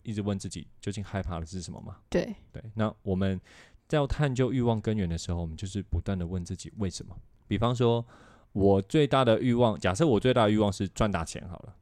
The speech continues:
Speaker 2: 嗯。
Speaker 1: 可能做 podcast，我，我，我也觉得说，啊，我，我搞不好也可以接到一些业配啊，或是就，就赚大钱这样。好，假，假设啦，假设。那你就可以问说，为什么？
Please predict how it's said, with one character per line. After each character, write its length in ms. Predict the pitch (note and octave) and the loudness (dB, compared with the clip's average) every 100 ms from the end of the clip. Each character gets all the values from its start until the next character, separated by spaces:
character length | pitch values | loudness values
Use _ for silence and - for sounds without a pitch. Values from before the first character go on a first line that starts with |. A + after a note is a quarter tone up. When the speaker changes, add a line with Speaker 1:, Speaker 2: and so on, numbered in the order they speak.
| - | 2
Speaker 2:
嗯。 280 | F3+ - F#3 - | 2 0 -10 -12
Speaker 1:
可 140 | - | -6
能 120 | F2 | -4
做 140 | F2+ A2+ | 0 0
podcast， 500 | A2 A2 A#2+ G#2 F2+ | 0 -2 -4 -2 -2
我， 220 | E2+ F2+ | -2 -2
我， 160 | F#2+ G2 E2+ | -2 -4 -4
我 140 | F#2+ G2 | -2 0
也 100 | F#2+ | 0
觉 140 | F#2+ | -2
得 80 | F#2 | -4
说， 140 | G#2+ | -4
啊， 100 | C3 | -6
我， 200 | C#3+ D3+ - | -6 -6 -10
我 60 | - | -6
搞 120 | A#2 | -4
不 80 | A2+ | 0
好 160 | B2+ A2 | 0 0
也 160 | G2+ | -4
可 140 | F#2+ A2 | -4 -4
以 80 | |
接 120 | G#2+ A#2 | -4 -4
到 100 | B2 | -6
一 20 | |
些 120 | C3 | -8
业 160 | C3 B2 | -10 -8
配 200 | B2+ A#2 | -6 -6
啊， 280 | G#2 G2+ | -6 -8
或 160 | G#2 G#2+ | -8 -6
是 220 | A2 G2+ - | -6 -8 -10
就， 160 | - G2+ | -6 -6
就 140 | - | -6
赚 160 | G2+ F#2+ | -6 -4
大 140 | F#2 | -4
钱 140 | F2 - | -6 -10
这 40 | G2+ | -12
样。 100 | F#2 - - - _ | -12 -16 -20 -20 _
好， 160 | - - - - | -18 -18 -20 -4
假， 160 | A#2 - | -2 0
假 220 | - D#3+ | 0 0
设 200 | E3 A#2 | 0 -2
啦， 120 | - - | -2 -8
假 160 | F2 | -12
设。 180 | E2+ F#2 - - - - - | -8 -8 -8 -16 -20 -10 0
那 180 | D3+ - | 0 2
你 60 | |
就 100 | A#2 | 4
可 100 | D3+ | 6
以 40 | D3+ | 6
问 240 | C3 A#2 | 6 4
说， 100 | B2 | 4
为 140 | G#2+ D#3+ | 6 4
什 120 | - | 4
么？ 120 | - | -6